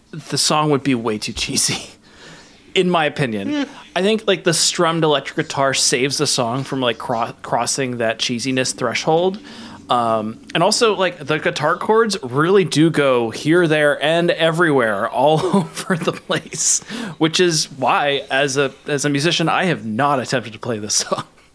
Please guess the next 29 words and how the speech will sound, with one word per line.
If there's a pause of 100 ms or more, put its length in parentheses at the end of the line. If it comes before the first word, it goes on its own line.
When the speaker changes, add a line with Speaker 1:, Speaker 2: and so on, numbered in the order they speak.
(640)
Speaker 1:
<laughs> (520)
Uh,
I
think
the, (100)
the
line,
"To
love
her
is
to
need
her,"
is
gorgeous.
It's
a (520)
classic
Paul
line,
and
I
just (100)
L
U
V
this
one.